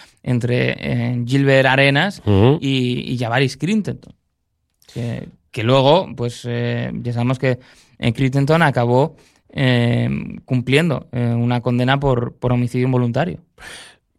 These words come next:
Speaker 2: Son muchas cosas. Y, y, y lo peor de, de Ja Morant, aparte de, de la pistola, de llevarla,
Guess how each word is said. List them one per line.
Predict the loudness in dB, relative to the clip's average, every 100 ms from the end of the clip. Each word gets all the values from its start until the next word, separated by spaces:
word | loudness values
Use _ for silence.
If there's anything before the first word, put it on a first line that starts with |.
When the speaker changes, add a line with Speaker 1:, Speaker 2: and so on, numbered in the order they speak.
| _ _
Speaker 2:
Son | 0 2 4 4 2 -2 -12 -14 -4
muchas | 0 2 0
cosas. | 0 0 0
Y, | 2
y, | 4 4 0 -4 -4 -6 0
y | 4
lo | 4
peor | 6 4 6
de, | 4 2 2
de | 0
Ja | 0 2
Morant, | 2 2 0
aparte | -2 -2 0 -2 -2
de, | -4 -4 -2 -2 -2
de | -2
la | -2
pistola, | -2 -2 2 2 2
de |
llevarla, | 2 2 2 0